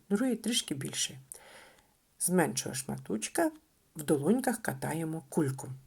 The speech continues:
Ось вона. Кладемо її на наш білий аркуш паперу і притискаємо.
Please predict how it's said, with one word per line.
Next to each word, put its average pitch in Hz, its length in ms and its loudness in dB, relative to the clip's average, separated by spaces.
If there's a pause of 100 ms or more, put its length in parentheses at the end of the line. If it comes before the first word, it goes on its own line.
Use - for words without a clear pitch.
(260)
Ось - 260 6
вона. 131 240 -6 (1400)
Кладемо 160 500 4
її 208 460 2 (880)
на 151 240 0 (160)
наш 139 280 0
білий 143 340 0
аркуш - 280 -4
паперу 294 440 4 (100)
і 294 80 4
притискаємо. 135 840 6